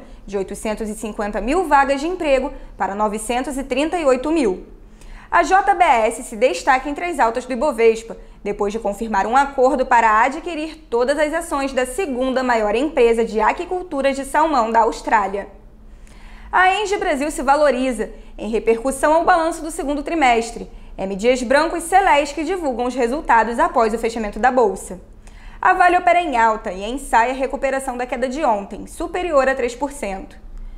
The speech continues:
Fora do Ibovespa, a Marisa dispara quase quatorze por cento. Ela e as Americanas publicaram um fato relevante,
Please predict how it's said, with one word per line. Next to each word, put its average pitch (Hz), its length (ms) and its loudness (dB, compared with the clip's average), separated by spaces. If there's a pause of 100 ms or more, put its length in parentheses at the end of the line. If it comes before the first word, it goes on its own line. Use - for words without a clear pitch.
(160)
Fora 202 300 0
do 190 80 -4
Ibovespa, 262 600 2 (260)
a 214 140 0
Marisa 269 520 2
dispara 254 480 2
quase 254 360 0 (160)
quatorze 240 680 0
por 220 160 -8
cento. 208 400 -6 (380)
Ela 359 280 4
e 339 60 0
as 277 160 4
Americanas 254 680 -2
publicaram 330 520 0
um 330 60 -4
fato 381 320 2
relevante, 277 640 0